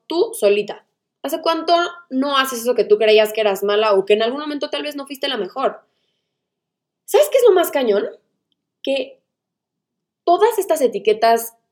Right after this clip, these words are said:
negativas no solamente son limitantes, ¿eh? O sea,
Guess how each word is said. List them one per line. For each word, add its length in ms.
negativas 1080
no 220
solamente 420
son 160
limitantes, 680
¿eh? 100
O 60
sea, 260